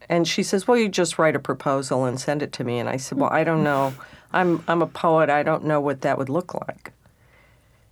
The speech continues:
And I would never have said that. Instead, I would have faked that I knew what she was talking about. And then as the date came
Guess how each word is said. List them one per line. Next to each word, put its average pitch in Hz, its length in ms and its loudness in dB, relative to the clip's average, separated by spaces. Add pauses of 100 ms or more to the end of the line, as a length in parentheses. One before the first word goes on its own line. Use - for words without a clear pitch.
(300)
And 180 140 2
I 190 60 6
would 190 200 2
never 202 520 6
have 170 220 -2
said 185 360 0
that. - 320 -4 (1200)
Instead, 180 440 4
I 196 60 8
would 180 140 4
have 151 120 2
faked - 680 0 (200)
that 170 140 2
I 156 100 4
knew 151 180 4
what 147 140 -2
she - 140 -2
was 147 180 -2
talking 160 480 0
about. 123 480 -2 (500)
And 170 160 4
then 165 160 4
as 160 140 2
the 170 80 -2
date 165 400 2
came 151 580 0